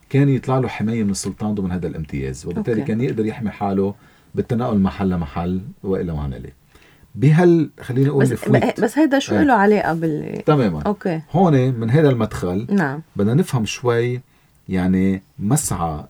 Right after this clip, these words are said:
Speaker 1: التاريخي للجماعة، خاصة المسيحية في لبنان أو بهالأراضي هيدي اللي كان اسمها بوقتها جبل لبنان، وأكيد ال-، الأراضي ال-، ال-، المنتشرة حواليها. اعتبروا إنه بظل هذا الوضع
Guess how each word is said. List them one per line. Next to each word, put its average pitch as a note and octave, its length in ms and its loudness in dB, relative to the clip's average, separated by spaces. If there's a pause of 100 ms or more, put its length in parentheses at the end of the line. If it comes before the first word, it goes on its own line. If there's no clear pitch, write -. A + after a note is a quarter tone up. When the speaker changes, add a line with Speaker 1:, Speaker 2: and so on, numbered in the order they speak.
Speaker 1:
التاريخي F#2 800 -4 (320)
للجماعة، E2+ 720 -2
خاصة F2+ 380 -12
المسيحية E2 560 -10
في D2+ 120 -14
لبنان D#2+ 480 -10 (360)
أو D#2 100 -8
بهالأراضي D#2 520 -6
هيدي E2 160 -6
اللي D2 120 -8
كان D2+ 160 -10
اسمها - 240 -8
بوقتها C#2+ 480 -12 (380)
جبل F#2 260 -2
لبنان، E2+ 360 -4
وأكيد D#2 260 -10
ال-، D#2 220 -12
الأراضي E2+ 360 -8
ال-، D2+ 220 -8
ال-، D2 240 -10
المنتشرة D2+ 640 -10
حواليها. F2 480 -4 (760)
اعتبروا A2+ 540 4
إنه F2+ 360 -2 (680)
بظل G2 400 4
هذا B2+ 180 2
الوضع A2 520 0